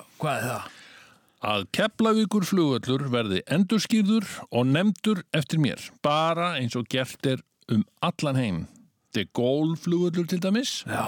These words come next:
Speaker 1: einmitt, og J F K, maður.
Speaker 2: Já. Ólafur Ragnar Grímsson International Airport.
Speaker 1: Já, vá.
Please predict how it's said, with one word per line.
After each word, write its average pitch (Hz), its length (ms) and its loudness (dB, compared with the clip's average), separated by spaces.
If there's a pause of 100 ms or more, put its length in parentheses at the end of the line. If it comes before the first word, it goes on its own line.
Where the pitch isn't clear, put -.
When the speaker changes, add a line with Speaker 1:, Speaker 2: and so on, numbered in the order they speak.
(160)
Speaker 1:
einmitt, 170 300 -2
og 123 280 -6 (480)
J 196 240 0
F 151 120 -8
K, 302 240 0
maður. 170 360 -2 (200)
Speaker 2:
Já. 131 120 0 (1000)
Ólafur 269 600 4
Ragnar 240 440 0
Grímsson 220 640 2
International 180 1000 0 (160)
Airport. - 800 -4 (680)
Speaker 1:
Já, - 160 -6 (260)
vá. 175 760 -8